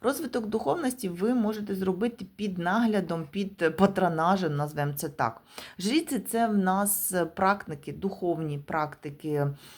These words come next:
Хтось захоче з вас піти в шаманізм, хтось хоче ясновідіння, хтось таро, хтось психологія.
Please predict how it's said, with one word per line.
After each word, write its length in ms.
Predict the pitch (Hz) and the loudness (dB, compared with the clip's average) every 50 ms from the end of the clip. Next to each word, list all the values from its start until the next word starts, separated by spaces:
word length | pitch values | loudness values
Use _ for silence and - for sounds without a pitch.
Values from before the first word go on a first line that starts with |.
| - - | -20 -20
Хтось 340 | - - - 190 214 220 214 | -14 -4 2 4 4 4 4
захоче 480 | 226 226 220 - 202 208 208 - 202 196 | 2 2 4 4 2 2 2 0 0 0
з 100 | 175 170 | 2 4
вас 200 | 175 175 190 190 | 4 4 2 0
піти 300 | - - 175 - - 185 | -4 -12 -10 -4 -4 -4
в 60 | 185 | -4
шаманізм, 760 | - - 190 175 175 170 165 156 151 147 147 143 139 143 147 | -2 -2 -2 0 0 0 0 0 -2 -2 -2 -4 -4 -4 -6
хтось 380 | 147 143 - - 160 180 190 185 | -6 -8 -6 -2 0 0 0 -2
хоче 440 | - - 190 190 190 190 190 - 196 | -2 0 4 4 4 4 2 0 2
ясновідіння, 1080 | 185 185 170 175 185 185 - 185 175 165 156 156 160 151 156 160 156 156 156 151 151 | 2 2 2 0 -2 -4 -4 -6 -6 -6 -6 -8 -8 -6 -6 -6 -4 -4 -4 -4 -4
хтось 360 | 151 147 - - 156 156 156 156 | -6 -6 -8 -4 -4 -4 -4 -4
таро, 400 | - 170 156 151 165 185 190 202 | -4 -2 0 2 4 4 2 2
хтось 420 | 196 - - - 156 156 151 - | 0 -6 -4 -2 -2 -2 -2 -6
психологія. 1160 | - - - - 160 - - 156 151 151 160 175 190 208 202 190 170 160 160 160 147 143 143 | -12 -12 -8 -8 -6 -2 0 0 0 2 4 6 6 6 4 2 -2 0 4 4 4 2 0